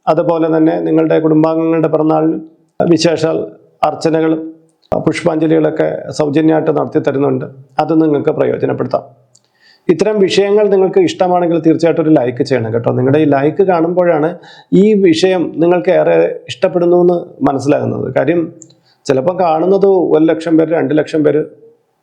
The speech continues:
ഒട്ടനവധി കമന്റുകൾ, പക്ഷെ ലൈക്ക് ചെയ്തിരിക്കുന്നത് മുന്നൂറ് പേര്, നാനൂറ് പേര്. പക്ഷെ അതിനെക്കുറിച്ച് പറയുന്ന ആയിരക്കണക്കിന് പേര് എൻ്റെ അടുത്ത് ഞാൻ കണ്ടു എന്ന് പറയുകയും ചെയ്യും. നിങ്ങള് ഒരു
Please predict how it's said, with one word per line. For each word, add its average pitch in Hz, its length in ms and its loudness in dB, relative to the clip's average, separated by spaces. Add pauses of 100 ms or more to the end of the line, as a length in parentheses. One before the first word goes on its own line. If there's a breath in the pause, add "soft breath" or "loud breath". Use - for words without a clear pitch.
ഒട്ടനവധി 185 720 -2
കമന്റുകൾ, 147 460 0
പക്ഷെ 135 220 -2
ലൈക്ക് 143 320 0
ചെയ്തിരിക്കുന്നത് 143 560 0 (340 loud breath)
മുന്നൂറ് 151 300 2
പേര്, 131 280 0
നാനൂറ് 120 300 -2
പേര്. 113 280 -2
പക്ഷെ 156 200 0
അതിനെക്കുറിച്ച് 160 460 -2
പറയുന്ന 151 300 0
ആയിരക്കണക്കിന് 156 560 0
പേര് 147 180 2
എൻ്റെ 139 200 -2
അടുത്ത് 135 280 0
ഞാൻ 127 160 -2
കണ്ടു 123 220 -2
എന്ന് 135 160 0
പറയുകയും 123 360 0
ചെയ്യും. - 400 -10 (680 loud breath)
നിങ്ങള് 185 320 2 (680)
ഒരു 202 140 2